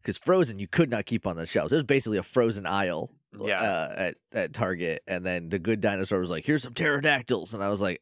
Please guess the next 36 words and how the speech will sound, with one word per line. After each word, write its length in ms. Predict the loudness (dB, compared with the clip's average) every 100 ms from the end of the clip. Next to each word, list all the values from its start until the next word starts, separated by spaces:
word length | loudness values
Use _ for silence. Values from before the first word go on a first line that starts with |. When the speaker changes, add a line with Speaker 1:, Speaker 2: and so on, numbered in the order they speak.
| -6
Speaker 1:
"No 160 | -2
one 320 | -2 -2 -6
wants 320 | -4 -2 -2 -4
these. 280 | -8 -10 -8
Why 120 | -4
do 100 | 0
we 100 | 0
have 180 | 0 0
so 120 | -2
many 160 | -4 -4
pterodactyls?" 720 | -2 -2 -2 -6 -8 -20 -20 _ _ _ _ _
Speaker 2:
<laughs> 1500 | -20 -20 -20 -20 -20 -20 -20 -20 _ _ -16 -14 -12 -14 _ _ _ _ _ _ _ -6
Speaker 1:
then 140 | -4 0
there 100 | 2
wasn't 300 | 2 0 0
a 20 |
good 180 | 0 2
answer, 360 | 0 -4 -4 -6 -6 -10
<laughs> 220 | -10 -10
I 60 | -6
Speaker 2:
No. 100 | -4
Speaker 1:
guess. 360 | -4 -4 -8 -12 _ _ _ _ _ _
Anyway, 540 | 0 0 2 0 -2 -6 _ _ _
coming 240 | -2 0 2
soon 260 | 2 0 2
to 180 | 0 0 _ _
Podcast 460 | 0 0 2 0 0 -4
Plus, 300 | 0 0 0
the 80 | -4
Morphin 320 | 0 0 -2
Grid. 260 | -6 -6 -8
<laughs> 40 | _ _ _ -20 -20 -18 -16 -18 -20 -20 _ -20 _ _ _ _ _ -20 _ -12 -10 -12 -12 -8 -4 -4 -6 -4 -4 0
Speaker 2:
That's 160 | -2
just 200 | -2 -4
Patreon, 500 | -2 -2 -2 -6 -6
right? 220 | -6 -8